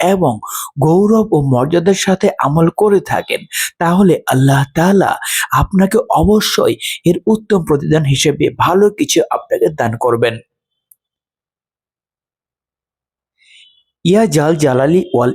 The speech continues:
ইকরাম এর ফজিলত এবং বরকত সমূহ কি কি, সে সম্পর্কে আমরা আলোচনা করব ইনশাল্লাহ। আপনি যদি এটি মর্যাদা সহ আমল করতে পারেন, তাহলে আল্লাহ তাআলা অবশ্যই তার বান্দাদের হতাশ করেন না।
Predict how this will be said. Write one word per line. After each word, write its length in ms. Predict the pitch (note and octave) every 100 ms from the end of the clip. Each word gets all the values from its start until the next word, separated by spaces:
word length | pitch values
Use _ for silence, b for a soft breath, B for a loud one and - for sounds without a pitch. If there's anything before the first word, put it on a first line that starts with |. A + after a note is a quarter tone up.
| -
ইকরাম 380 | D#3 - F#3+ F#3
এর 140 | D#3+ F3+
ফজিলত 540 | - D#3+ E3+ F#3+ F3+ -
এবং 360 | E3 F3 F3+ B2+
বরকত 340 | C3+ D#3 G3 F#3+
সমূহ 480 | - G3 G3 C#3+ F2+ B B B -
কি 120 | F#3+
কি, 180 | - D#3
সে 240 | - D#3+
সম্পর্কে 600 | - B2+ - A#2+ A#2+ F#3+ -
আমরা 300 | - A#2 C#3+ A#3 B B -
আলোচনা 400 | C3 C3 C#3 B2
করব 240 | A#2 C#3
ইনশাল্লাহ। 520 | F3+ A2+ A#2+ A#2 A#2+ - _ _ _ _ _ _ _ _ B B B B
আপনি 320 | C#3 G3 A3
যদি 200 | A#3 A3+
এটি 220 | - D#3+
মর্যাদা 480 | F3 C3 B2 D#3 F3
সহ 280 | F3 G3 F#3
আমল 360 | - A#2+ D3 E3
করতে 320 | G3+ - A3+ -
পারেন, 280 | B2 A2+ A#2+ A#2 B B -
তাহলে 360 | F3+ G#3 F3 -
আল্লাহ 320 | C3+ C#3+ D#3 -
তাআলা 200 | F3+ G3
অবশ্যই 720 | - B2+ E3 G#3 - - - B B B
তার 160 | - E3
বান্দাদের 540 | C3 B2+ C#3 D3+ F3 F3+
হতাশ 320 | C3 B2+ B2+
করেন 260 | - B2 A#2
না। 180 | B2